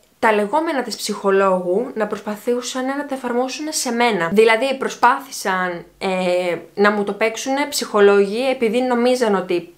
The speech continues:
πάνε σε ψυχοθεραπεία και ότι, «Οκ, ναι, έχω πάρει μάστερ στην ψυχοθεραπεία και είμαι εδώ να σε ψυχολογήσω και να σου μεταφέρω τις γνώσεις μου πάνω σε αυτό». Για μένα είναι πάρα πολύ λάθος αυτό. Ε, άλλο να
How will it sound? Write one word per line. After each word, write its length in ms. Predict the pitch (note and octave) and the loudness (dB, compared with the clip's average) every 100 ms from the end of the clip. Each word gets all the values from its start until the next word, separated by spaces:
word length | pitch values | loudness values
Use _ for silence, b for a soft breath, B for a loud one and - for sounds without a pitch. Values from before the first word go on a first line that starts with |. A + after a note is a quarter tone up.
| - | 0
πάνε 260 | A#3+ C4 | 2 2
σε 500 | C4+ - G3+ F#3 F3+ - | -4 -4 -2 0 -2 -6
ψυχοθεραπεία 720 | - G#3+ G#3 G3 F3+ G3+ A3 | -6 -6 -4 -4 0 2 2
και 100 | A#3+ | -2
ότι, 340 | A#3+ A3+ A3+ | -6 -6 -6
«Οκ, 240 | - A#3 A#3 | -6 -8 -4
ναι, 260 | A#3 A3+ A3+ A3+ | -4 -4 -4 -6
έχω 280 | A3+ - A3 | -6 -8 -2
πάρει 200 | A3 A3 | -2 0
μάστερ 360 | G#3 G#3+ G#3+ | -2 -4 -4
στην 160 | G3+ G3 | -10 -6
ψυχοθεραπεία 580 | G3+ G3 G3 F#3 F#3 G3 | -6 -6 -6 -6 -4 -6
και 100 | G#3 | -4
είμαι 120 | G3+ | -4
εδώ 120 | G3 | -2
να 120 | G3+ | -4
σε 160 | G#3 - | -4 -6
ψυχολογήσω 960 | F#3+ F#3+ F#3+ G3 F#3 F#3 F3+ F#3 G#3 A3+ B B B | -6 -6 -10 -6 -6 -4 -4 -2 -2 -4 B B B
και 120 | A3 | -4
να 60 | |
σου 120 | G#3+ G#3 | -2 -2
μεταφέρω 420 | G3+ G3+ G3+ G#3 | -2 0 0 0
τις 140 | G3+ | -2
γνώσεις 360 | G3 G3 G3 G3+ | -2 0 0 0
μου 160 | G3+ | -2
πάνω 260 | G3 F#3+ G3 | 0 0 0
σε 160 | G3 F#3+ | -4 -8
αυτό». 380 | F#3 G#3 F#3 B B B B | -2 0 -2 B B B B
Για 200 | - A3 | -2 0
μένα 120 | A#3+ | 0
είναι 80 | C4+ | 0
πάρα 160 | C4+ C4 | 0 0
πολύ 200 | G3 E3 | 0 -4
λάθος 560 | E3 E3 F3 F3 F#3 - | -2 -2 -4 -12 -10 -10
αυτό. 500 | F#3+ - F3 F#3 F#3 B B B B B B | -10 -4 -4 -4 -10 B B B B B B
Ε, 340 | - G3 G3 G3 | -2 2 2 2
άλλο 240 | A#3 C4 B3+ | 4 4 2
να 360 | A3+ G3+ E3+ | 2 0 0